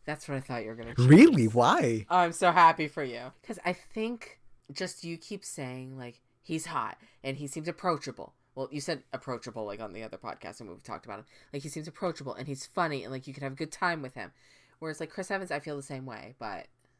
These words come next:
Speaker 1: like, he could also, like, provide these qualities. But, like, this is what Andy Samberg is known for.
Speaker 2: Yes. Yes to all of that, because, I mean, like, that's pretty much it. I think Andy Samberg is not conventionally, like, stereotypically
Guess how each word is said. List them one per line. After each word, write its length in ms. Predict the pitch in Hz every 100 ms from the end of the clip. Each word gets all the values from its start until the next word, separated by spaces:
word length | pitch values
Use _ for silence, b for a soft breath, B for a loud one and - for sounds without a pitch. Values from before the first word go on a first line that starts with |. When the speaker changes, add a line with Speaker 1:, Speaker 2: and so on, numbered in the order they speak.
| _ _ _ _ _ _ _ _
Speaker 1:
like, 140 | 143 139
he 120 | 156
could 140 | 143 -
also, 240 | 123 131
like, 160 | 120 113
provide 280 | 127 117 110
these 140 | 107
qualities. 420 | - 67 - 92
But, 200 | - 123
like, 120 | 113 - -
this 160 | 147 143
is 100 | 135
what 100 | 135
Andy 200 | 117 110
Samberg 340 | - 107 90 80
is 140 | 113
known 320 | 110 98 -
for. 420 | - - - - - -
Speaker 2:
Yes. 360 | - - - _ _ _ _ _ - - - - - B B B B _ _
Yes 380 | - 127 170 185
to 120 | - -
all 220 | 113 95
of 140 | 87
that, 360 | 82 67 55 -
because, 580 | 127 120 104 95 - - _ _ _ _ _
I 80 | 151
mean, 200 | 151 139
like, 140 | 127
that's 180 | 123 117
pretty 260 | - - 104
much 220 | 87 -
it. 80 | - -
I 140 | 104
think 320 | 101 110 107 -
Andy 260 | 110 113
Samberg 500 | 104 98 95 92 87 - _
is 180 | 131 131
not 300 | 143 131 -
conventionally, 920 | 147 117 104 104 104 - 117 110 104
like, 240 | 104 90
stereotypically 1040 | - 110 98 90 101 101 107 120 120 107 95